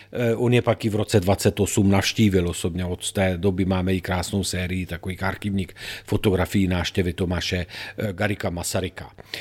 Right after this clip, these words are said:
Tehdy Gnirs vykopal základy dvou budov, u nichž u jedné bylo hned evidentní na základě půdorysu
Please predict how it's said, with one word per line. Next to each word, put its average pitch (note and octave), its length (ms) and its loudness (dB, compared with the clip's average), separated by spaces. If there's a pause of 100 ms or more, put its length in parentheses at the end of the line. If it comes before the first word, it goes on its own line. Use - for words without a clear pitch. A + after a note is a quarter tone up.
(180)
Tehdy D3 460 8
Gnirs C#3 580 6
vykopal B2 920 6 (600)
základy C3+ 500 6
dvou B2+ 220 8
budov, G2+ 500 2
u A#2 120 0
nichž A#2 240 2
u C3+ 100 2
jedné A#2+ 340 4
bylo A#2 220 6
hned A2 260 4
evidentní A2 520 2
na A2 120 2
základě A2 360 2
půdorysu G#2 720 -2